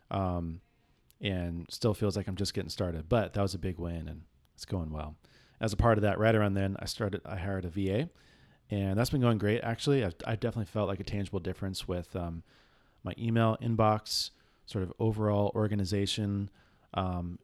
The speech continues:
recently starting to roll out some, like, processes for, like, communicating with other people and doing sort of collaborations, and just, like, really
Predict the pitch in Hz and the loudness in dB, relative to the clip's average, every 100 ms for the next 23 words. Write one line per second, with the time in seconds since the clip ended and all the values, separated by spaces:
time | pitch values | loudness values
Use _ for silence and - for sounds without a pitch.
0 | _ - 110 117 120 104 107 101 101 117 | _ -4 2 2 2 -2 -2 0 -2 -4
1 | 110 98 98 98 95 - 98 90 85 - | -4 -2 0 0 -2 -4 -4 -4 -6 -12
2 | _ _ _ _ _ _ - 110 98 110 | _ _ _ _ _ _ -2 -2 -2 -4
3 | 113 104 104 98 - 95 90 87 85 90 | -2 0 0 -2 -4 -2 -2 -2 -6 -8
4 | - 87 85 - _ - 117 107 110 104 | -6 -6 -8 -14 _ -4 -2 -2 -2 0
5 | 101 98 104 101 95 98 95 - 104 87 | 0 -2 -2 -4 -4 -2 -4 -2 -4 -4
6 | - - 110 101 92 92 92 101 98 98 | -8 -6 -4 -2 -2 -4 -4 -4 -4 -6
7 | - - _ _ _ - 98 90 85 104 | -8 -14 _ _ _ -8 -6 -4 -4 -4
8 | 113 95 - 110 113 | -4 -4 -2 2 4